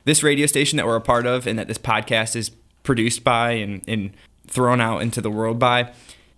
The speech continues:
is a listener-supported radio station, which means we rely on support of listeners to keep the ministry going. So we're gonna just share with you today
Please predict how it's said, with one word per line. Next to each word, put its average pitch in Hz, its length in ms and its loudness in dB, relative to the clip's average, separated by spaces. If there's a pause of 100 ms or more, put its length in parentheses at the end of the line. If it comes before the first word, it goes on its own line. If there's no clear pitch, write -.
(120)
is 139 160 2
a 143 40 0
listener-supported 135 640 2
radio 113 240 2
station, 139 420 0
which 139 140 -4
means 127 200 0
we 123 120 2
rely 123 460 0
on 143 100 0
support 127 380 0
of 101 100 -6
listeners 110 640 -2
to - 220 -2
keep 120 260 -2
the 117 60 -4
ministry 107 400 -4
going. 98 340 -6 (260)
So - 140 2
we're 165 100 2
gonna 285 180 -2
just 381 160 -2
share 139 300 2
with 131 200 0
you 117 260 0
today 113 560 0